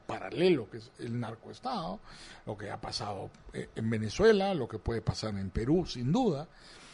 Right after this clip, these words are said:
¿no? La influencia del narcotráfico termina siendo la forma de financiamiento de estos gobiernos izquierdistas cuando llevan al país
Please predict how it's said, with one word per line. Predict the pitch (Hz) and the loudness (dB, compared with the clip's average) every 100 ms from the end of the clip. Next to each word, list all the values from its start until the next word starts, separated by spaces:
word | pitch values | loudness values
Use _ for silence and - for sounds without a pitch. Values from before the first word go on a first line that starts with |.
| - - | -18 -4
¿no? | 147 | 0
La | 139 | 2
influencia | 131 123 135 139 196 214 165 | 2 4 8 10 12 10 6
del | 123 117 | 2 2
narcotráfico | 117 - 117 160 175 175 170 | 0 -2 -2 0 0 -2 -4
termina | 139 113 131 156 143 | -4 -2 0 0 -2
siendo | - 160 160 | -2 -2 0
la | 156 - | 0 0
forma | 160 151 151 | 0 0 0
de | 127 | -2
financiamiento | 131 120 110 123 127 165 151 110 - - - - - - | -2 -2 -2 -2 0 2 2 -2 -6 -14 -16 -20 -18 0
de | 127 131 | 2 2
estos | 123 170 | 0 0
gobiernos | 139 127 127 139 143 143 120 | 2 2 2 2 2 0 -2
izquierdistas | 120 151 139 147 151 - 170 196 - - - - | -4 -2 0 0 -4 -6 -10 -10 -14 -20 -16 -4
cuando | 120 117 | -2 -2
llevan | 117 131 131 | -2 -2 -4
al | 123 117 | -6 -6
país | 120 123 165 - | -6 -6 -6 -8